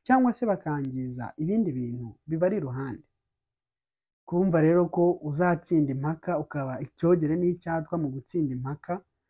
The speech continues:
no kuburana amahugu n'amafuti, ntabwo bikwiriye kuturanga nk'Abanyarwanda. Ibyo rero tugomba kubyitwararika mu muco, kuko umuco ugaragazwa n'uburyo tubayeho.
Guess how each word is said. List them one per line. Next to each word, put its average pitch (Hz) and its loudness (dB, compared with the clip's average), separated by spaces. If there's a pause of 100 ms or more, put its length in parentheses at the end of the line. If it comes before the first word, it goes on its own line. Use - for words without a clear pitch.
(160)
no 175 2
kuburana 160 -2
amahugu 147 -2 (220)
n'amafuti, 160 -4 (480)
ntabwo 175 2
bikwiriye 180 2
kuturanga 127 -6
nk'Abanyarwanda. 123 -6 (640)
Ibyo 160 4
rero 190 6 (160)
tugomba 160 0
kubyitwararika 185 -4
mu 135 -8
muco, 185 -6 (540)
kuko - -10
umuco 247 8 (360)
ugaragazwa 147 0
n'uburyo 196 0
tubayeho. 139 -4